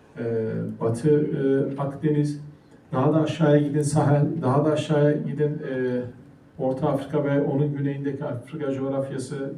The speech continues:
biraz daha açılın Atlantik'in öbür tarafında, Amerika'nın altında Güney Amerika'daki, Latin Amerika'daki bütün ülkelerle olan ilişkilerimiz,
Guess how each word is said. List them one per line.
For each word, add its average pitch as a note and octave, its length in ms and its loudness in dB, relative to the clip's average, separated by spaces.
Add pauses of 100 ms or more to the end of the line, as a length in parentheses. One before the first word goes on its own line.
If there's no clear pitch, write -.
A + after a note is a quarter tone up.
biraz C3+ 300 -4
daha A#2+ 160 -4
açılın C3+ 400 -10 (140)
Atlantik'in C3+ 560 -10
öbür B2+ 240 -8
tarafında, C3+ 680 -8 (400)
Amerika'nın C3+ 540 0
altında C3 440 -2
Güney B2 260 -4
Amerika'daki, C3+ 720 -8
Latin C3 220 -6
Amerika'daki C3 680 -6
bütün A#2+ 200 -4
ülkelerle B2+ 500 -2
olan B2+ 280 -2
ilişkilerimiz, B2 840 0